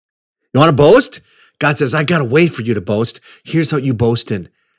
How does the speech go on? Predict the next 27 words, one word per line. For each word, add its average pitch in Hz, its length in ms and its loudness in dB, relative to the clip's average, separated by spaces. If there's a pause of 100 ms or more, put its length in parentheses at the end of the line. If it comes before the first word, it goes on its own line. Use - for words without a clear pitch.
(180)
that 131 160 0
you 180 760 2 (640)
know 139 360 2
about 110 320 -2
the 113 80 -6
Creator." 101 680 -4
And 123 120 -4
it's 120 160 -2
not 151 200 0
because 107 320 0
you're 123 100 4
so - 160 -2
smart. 95 440 -6 (260)
It's 139 140 -6
because - 540 -4
he 202 260 2
has 135 180 0
decided 139 720 -4 (300)
to 147 80 -8
be 151 120 0
gracious 139 680 0
towards 104 340 -8
us 110 220 -6
in 131 180 -6
spite - 440 -2
of 110 120 -6
ourselves. - 760 -8